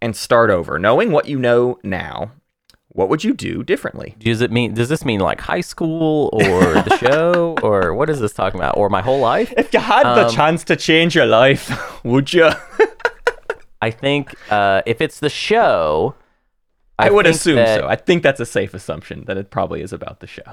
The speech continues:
Speaker 2: I definitely think that we would have rolled out the content. I hate calling it content. Well, we would have rolled out the, the show,
Speaker 1: Mm-hmm.
Speaker 2: uh, differently from the onset. We would have taken our time, I think, more
Speaker 1: Mm-hmm.
Speaker 2: with that first year.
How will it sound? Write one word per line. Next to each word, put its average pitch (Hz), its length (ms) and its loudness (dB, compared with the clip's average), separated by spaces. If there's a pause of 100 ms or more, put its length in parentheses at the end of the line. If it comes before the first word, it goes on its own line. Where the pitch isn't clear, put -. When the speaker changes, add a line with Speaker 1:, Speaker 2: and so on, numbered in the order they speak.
Speaker 2:
I 117 80 0
definitely 175 380 0
think 151 360 -4
that 113 360 2 (260)
we 127 100 2
would 123 180 2
have 101 120 -2
rolled 110 360 2
out 107 240 2
the 104 100 -2
content. 98 920 -2 (380)
I 127 80 -4
hate 208 220 -2
calling 104 280 -2
it - 80 -4
content. - 440 -4 (120)
Well, 117 200 0
we 139 80 2
would 151 140 0
have 113 100 -10
rolled 127 240 2
out 104 240 0
the, 90 180 -2 (140)
the 95 80 -8
show, 76 500 0
Speaker 1:
Mm-hmm. 107 260 -2 (360)
Speaker 2:
uh, 98 160 0
differently 120 560 -2
from 117 200 -2
the 110 120 -2
onset. 110 480 0
We 123 100 0
would 123 100 0
have 123 120 -4
taken 113 340 0
our 98 100 0
time, 107 380 0
I 110 80 0
think, 117 220 -6
more 127 460 0
Speaker 1:
Mm-hmm. 110 240 -6 (360)
Speaker 2:
with 117 180 0
that 113 240 -2
first 120 300 -2
year. 107 400 0